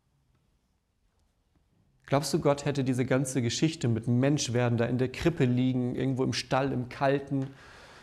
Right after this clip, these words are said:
und dann aufwachsen und dann nicht so schönen Bedingungen und dann am Ende gekreuzigt werden? Glaubst du, er hätte es gemacht, wenn es nicht nötig gewesen wäre?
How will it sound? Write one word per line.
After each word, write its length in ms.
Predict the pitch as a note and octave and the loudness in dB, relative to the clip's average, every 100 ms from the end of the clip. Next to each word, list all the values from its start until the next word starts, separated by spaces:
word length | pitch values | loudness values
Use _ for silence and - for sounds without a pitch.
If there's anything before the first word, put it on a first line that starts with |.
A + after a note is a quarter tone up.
| - - - - - - | -20 -20 -20 -20 -20 -6
und 160 | B2+ C#3 | 2 2
dann 120 | D3 | 8
aufwachsen 680 | D#3 D#3 D3+ C#3+ - D3+ | 6 8 4 2 2 0
und 120 | C#3+ C3+ | 2 2
dann 120 | C#3 | 2
nicht 100 | C#3+ | 2
so 100 | C#3+ | 0
schönen 300 | - D3 C3+ | 4 4 4
Bedingungen 640 | C3 - D#3 D#3 D3+ D3 | 2 4 6 6 4 4
und 160 | C3+ C3+ | 2 2
dann 340 | C3+ C3+ C3 - - - - - | 2 0 -4 -10 -20 -20 -20 -6
am 140 | C3 C#3 | -2 2
Ende 200 | D#3 C#3+ | 2 2
gekreuzigt 560 | B2+ - D#3+ E3+ C3 | 0 0 0 0 -2
werden? 120 | B2 | -2
Glaubst 260 | A#2+ C#3+ - | 0 -2 -2
du, 100 | D3 - - - - - - | -4 -6 -20 -20 -20 -20 -8
er 80 | C3+ | -2
hätte 100 | C#3 | 0
es 140 | D#3 D3 | 0 2
gemacht, 320 | C3 C#3+ D3 | 0 0 -2
wenn 80 | B2+ | -4
es 100 | - | -4
nicht 160 | A#2 | -2
nötig 360 | A#2 A#2+ A#2+ - | 0 0 -4 -6
gewesen 380 | E3+ E3+ E3+ E3+ | -2 -2 -2 -4
wäre? 300 | F3+ F3+ | -6 -8